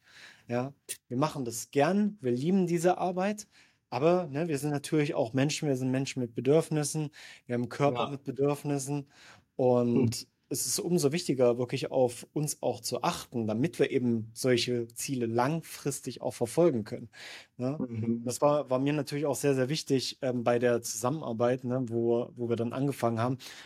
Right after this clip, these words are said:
Speaker 1: weil ich einfach gespürt habe, so, geile Mission, der mu-, der muss das weitermachen. <laughs> Ja,
Speaker 2: Ah,
Speaker 1: weil
Speaker 2: wirklich?
Speaker 1: ja, weil es ist, es ist häufig so, dass die Leute dann auch mit uns arbeiten und ich merke dann immer schon so,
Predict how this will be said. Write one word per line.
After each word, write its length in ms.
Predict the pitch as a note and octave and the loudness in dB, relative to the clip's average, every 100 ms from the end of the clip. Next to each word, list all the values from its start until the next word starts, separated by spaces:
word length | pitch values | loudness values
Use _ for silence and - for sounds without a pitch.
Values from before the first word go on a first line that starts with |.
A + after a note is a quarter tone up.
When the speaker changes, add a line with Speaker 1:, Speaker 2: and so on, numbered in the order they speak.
| - | -2
Speaker 1:
weil 120 | A#2+ | 2
ich 80 | B2 | 2
einfach 180 | A#2+ | 2
gespürt 400 | A#2 A#2 - B2+ | 2 0 0 0
habe, 220 | A#2+ A#2+ A2+ | 2 0 2
so, 260 | A#2 A2+ A2+ - - _ _ _ _ _ | 2 0 -4 -20 -20 _ _ _ _ _
geile 220 | C3 A#2+ | -4 0
Mission, 540 | A#2+ A#2 B2+ A#2+ A2 - - | 2 2 2 2 -2 -10 -6
der 80 | |
mu-, 180 | A#2+ D#3 - | -2 -2 -6
der 220 | B2+ A#2+ | -2 0
muss 560 | B2+ D3 F3+ F3 - | 2 2 2 2 -4
das 340 | - D#3 - - | -4 -6 -6 0
weitermachen. 720 | C3+ D#3+ C#3 A#2+ A2+ D#3+ D#3 - | 0 2 -2 -2 -2 0 0 2
<laughs> 320 | G#3 G#3+ F3 - - - - | 2 2 -8 -12 -14 -14 -6
Ja, 240 | C3+ C#3 G3+ | 2 6 10
Speaker 2:
Ah, 120 | G#3 | 8
Speaker 1:
weil 240 | E3+ G#3+ | 6 2
Speaker 2:
wirklich? 100 | E3 - C3 - _ _ _ _ | 0 -8 -12 -20 _ _ _ _
Speaker 1:
ja, 280 | C#3+ F3+ G3+ | 0 2 6
weil 140 | E3+ E3 | 6 4
es 120 | F3+ G#3+ | 0 -6
ist, 180 | G#3 F#3+ F#3 | -8 -10 -10
es 160 | - - | -10 -10
ist 160 | F3 F3 | -4 0
häufig 280 | G#3 G#3 F3+ | 2 2 0
so, 100 | F3+ | 2
dass 180 | D#3+ | 2
die 100 | - | 2
Leute 280 | D3+ E3 F3 | 2 2 2
dann 100 | D#3 | 0
auch 200 | D#3 D3+ | 0 -2
mit 160 | E3 D#3+ | -4 -2
uns 180 | D#3 - | -2 -2
arbeiten 560 | D#3 E3+ D#3+ E3 E3 D#3 | -2 4 4 4 2 -2
und 120 | C#3 | -2
ich 120 | A#2+ | 0
merke 300 | C#3+ E3 E3+ | 0 2 2
dann 180 | D3 D#3 | 2 0
immer 220 | D#3 D3+ C#3+ | 0 0 0
schon 300 | - D#3 D3+ | 2 2 2
so, 220 | D3 | 2